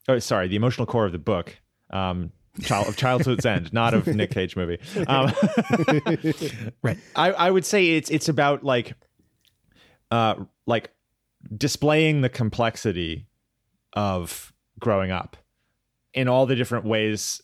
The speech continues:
Speaker 1: that one could grow up.
Speaker 2: Yeah.
Speaker 1: Perhaps one could grow up as a species. Perhaps one could grow up as a person. Perhaps one, one could grow up, you know, as a,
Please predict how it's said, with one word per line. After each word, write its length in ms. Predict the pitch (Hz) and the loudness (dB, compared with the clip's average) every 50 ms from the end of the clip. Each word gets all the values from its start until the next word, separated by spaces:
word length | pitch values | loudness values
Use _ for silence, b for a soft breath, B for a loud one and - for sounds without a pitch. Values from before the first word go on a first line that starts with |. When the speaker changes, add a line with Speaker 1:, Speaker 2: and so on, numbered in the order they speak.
| _ _ - | _ _ -8
Speaker 1:
that 200 | 92 104 113 101 | -2 -2 0 0
one 260 | 107 107 107 104 104 | 2 0 0 0 -2
could 180 | 101 - 110 95 | -2 -4 -4 -2
grow 240 | 113 110 101 95 95 | 0 2 2 2 2
up. 260 | 95 87 85 - _ - - - _ _ _ _ _ - | 0 -2 -4 -8 _ -20 -20 -20 _ _ _ _ _ -2
Speaker 2:
Yeah. 140 | 156 127 104 | 0 0 0
Speaker 1:
Perhaps 300 | 101 104 104 104 - - | 2 0 0 0 -2 -2
one 180 | 110 107 107 104 | -2 -2 -2 -2
could 140 | - 104 | -4 -2
grow 200 | 90 117 110 104 | 0 2 2 2
up 140 | 101 98 104 | 2 2 0
as 100 | 101 - | -2 -4
a 60 | 98 | -6
species. 460 | 95 - - 110 101 - - 92 87 - | -6 -4 -4 -4 -4 -4 -4 -6 -6 -4
Perhaps 320 | - 95 95 95 - - | -4 -2 -2 -2 -2 -4
one 100 | 101 95 | -6 -4
could 140 | - 101 90 | -4 -6 -4
grow 220 | - 101 101 98 | -2 -2 0 0
up 120 | 95 - - | 0 -2 -4
as 140 | 92 - | -4 -4
a 240 | 95 95 92 90 87 - | -2 -2 -2 -2 -4 -4
person. 400 | - - 101 92 - - 85 85 | -4 -4 -4 -2 -4 -8 -8 -8
Perhaps 320 | 80 87 87 90 87 - - | -6 -4 -4 -4 -4 -6 -8
one, 120 | 92 87 - - | -10 -8 -10 -8
one 200 | - 98 95 90 | -6 -6 -6 -6
could 140 | - 95 85 | -6 -8 -6
grow 220 | - 95 95 92 | -4 -2 -2 -2
up, 160 | 90 - _ B B B B B B B B B B B | -2 -6 _ B B B B B B B B B B B
you 140 | 113 107 104 | -2 -2 0
know, 200 | 101 95 92 90 | 0 0 0 0
as 240 | - 107 104 87 104 | -2 -2 -2 0 0
a, 300 | 101 95 92 92 82 | 0 0 0 -2 -4